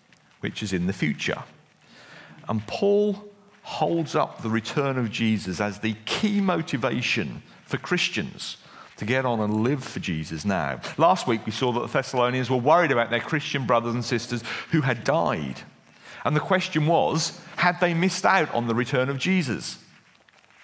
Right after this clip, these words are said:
If Jesus was coming back and there were some Christians who are now dead, would they miss out on the return of Jesus? And Paul says, "No. The return of Jesus is the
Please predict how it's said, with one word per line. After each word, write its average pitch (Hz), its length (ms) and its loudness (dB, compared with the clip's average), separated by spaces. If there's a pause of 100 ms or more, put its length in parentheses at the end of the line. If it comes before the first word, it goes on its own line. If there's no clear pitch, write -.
(680)
If - 140 -8
Jesus 147 400 -2
was 120 100 -2
coming 117 360 0
back 127 400 0
and 110 320 0 (1000)
there 110 120 0
were 107 100 0
some 156 260 0
Christians 110 500 -2
who 110 160 2
are 104 60 4
now 101 180 0
dead, 92 480 0
would - 140 -2
they - 160 -2
miss 156 320 -2
out 170 300 -2
on 98 180 -2
the 95 80 0
return 110 440 0
of 90 100 -2
Jesus? - 500 -6
And 87 120 -4
Paul 123 200 0
says, 139 240 -2
"No. 127 500 0 (1160)
The 107 80 -2
return 151 420 0
of 127 160 -2
Jesus 147 600 2
is 131 200 0
the 135 200 -2